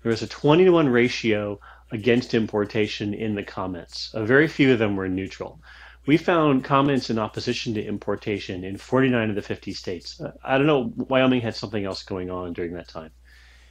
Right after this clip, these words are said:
Interestingly enough, and I'm not sure how often this actually happens, but many Canadians actually filed comments against the proposal. The idea being here that the Canadian, uh,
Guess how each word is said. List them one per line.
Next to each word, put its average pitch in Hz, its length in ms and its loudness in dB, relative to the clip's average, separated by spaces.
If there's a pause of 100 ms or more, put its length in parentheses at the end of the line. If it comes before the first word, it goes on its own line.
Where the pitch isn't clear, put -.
(220)
Interestingly 208 640 6
enough, 143 260 4
and 147 80 2
I'm 156 60 2
not 240 160 0
sure 240 140 2
how 196 160 6
often 143 300 2
this 120 200 0
actually 110 340 -2
happens, 127 480 -4
but - 320 -6
many 170 520 4
Canadians 131 840 0
actually 131 380 -4
filed 110 340 -2
comments 104 420 -4
against 98 360 -8
the 107 60 -12
proposal. 90 640 -8 (440)
The 123 120 4
idea 139 320 6
being 127 260 2
here 107 220 -2
that 101 180 -2 (480)
the 170 120 -2
Canadian, 170 720 4 (280)
uh, - 120 -14